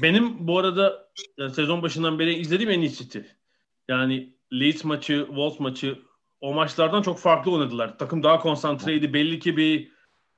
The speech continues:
fizik kondisyonda bir, e, iyileşme olmuş. Agüero döndü. Biraz sürpriz bir şekilde ilk on bir oynadı hatta. Ve maç boyu da basketbol gibi yani sürekli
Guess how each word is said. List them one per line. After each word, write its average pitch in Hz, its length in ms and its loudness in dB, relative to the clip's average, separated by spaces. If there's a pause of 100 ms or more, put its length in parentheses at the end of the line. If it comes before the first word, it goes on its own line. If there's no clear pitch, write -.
(120)
fizik 147 300 -8
kondisyonda 160 600 0
bir, 151 240 4 (360)
e, - 60 -18 (560)
iyileşme 147 420 0
olmuş. 147 640 0 (420)
Agüero 147 440 4
döndü. 147 420 0
Biraz 135 260 -2
sürpriz 139 340 -8
bir 127 40 -12
şekilde 131 360 -6
ilk 131 160 -4
on 135 140 -2
bir 127 60 0
oynadı 113 220 -6
hatta. - 500 -4 (420)
Ve 131 40 -8
maç 165 300 0
boyu 160 140 2
da 175 80 2
basketbol 160 520 0
gibi 135 180 -2
yani 139 120 0
sürekli 151 640 -4